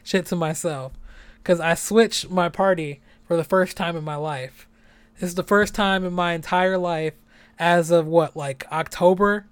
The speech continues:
August, something like that, where I haven't been a Democrat. So this is, it's weird. I gotta remember that. I gotta tell myself that. And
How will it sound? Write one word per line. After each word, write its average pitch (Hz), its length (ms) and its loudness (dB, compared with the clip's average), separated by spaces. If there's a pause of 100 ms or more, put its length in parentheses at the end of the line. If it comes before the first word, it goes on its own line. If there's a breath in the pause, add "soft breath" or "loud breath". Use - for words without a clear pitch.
(600 soft breath)
August, 185 680 -2
something 175 260 -4
like 190 220 -2
that, 196 320 -4 (380 soft breath)
where 170 160 4
I 156 60 2
haven't 175 280 0
been 160 140 -2
a 143 60 -8
Democrat. 139 640 -8 (960 soft breath)
So 131 460 -10
this 165 140 -6
is, 160 180 -8
it's 170 160 -6
weird. 160 360 2
I - 20 -4
gotta 156 220 -2
remember 160 380 -2
that. 143 140 -10
I 147 40 -8
gotta 147 220 -8
tell 185 200 0
myself 147 480 -10
that. 135 280 -14 (580 loud breath)
And 165 480 0